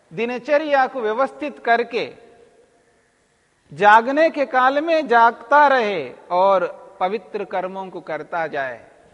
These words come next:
और सोने के काल में सोता रहे, नींद ही लेता रहे, वहां जागा, जाग करके ऐसे कर्म ना करे जिससे उसकी दिनचर्या व्यवस्थित हो जाएगी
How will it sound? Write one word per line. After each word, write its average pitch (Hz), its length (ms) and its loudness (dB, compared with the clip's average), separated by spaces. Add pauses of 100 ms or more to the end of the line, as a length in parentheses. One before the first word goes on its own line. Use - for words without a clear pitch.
(200)
और 156 180 -6
सोने 190 460 -12
के 180 140 -14
काल 170 340 -6
में 156 180 -14
सोता 196 520 -4
रहे, 160 460 -8 (640)
नींद 220 380 -10
ही 226 260 -8
लेता 226 420 0
रहे, 147 440 -8 (480)
वहां 139 500 -4
जागा, 156 720 -4
जाग 185 220 -2 (120)
करके 180 380 -10
ऐसे 165 480 -10
कर्म 170 380 -10
ना 165 220 -8
करे 131 420 -12 (1200)
जिससे 269 320 -4
उसकी 285 340 -6
दिनचर्या 285 680 0
व्यवस्थित 269 540 -2
हो 214 200 -4
जाएगी 175 520 -4